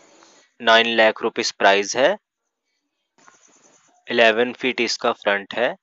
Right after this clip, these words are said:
और थर्टी टू फीट इसकी बैक है। थ्री हंड्रेड एटी फ़ाइव स्क्वायर फीट इसका प्लॉट साइज एरिया है। फेसिंग ईस्ट रहेगी इसकी। वन पॉइंट एट फ़ाइव मरला प्लॉट साइज।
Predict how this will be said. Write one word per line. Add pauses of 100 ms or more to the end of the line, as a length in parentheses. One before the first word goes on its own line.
(1000)
और (140)
थर्टी
टू
फीट
इसकी
बैक
है। (600)
थ्री
हंड्रेड
एटी
फ़ाइव
स्क्वायर
फीट
इसका (260)
प्लॉट
साइज
एरिया
है। (640)
फेसिंग
ईस्ट
रहेगी
इसकी। (300)
वन
पॉइंट
एट
फ़ाइव
मरला
प्लॉट
साइज।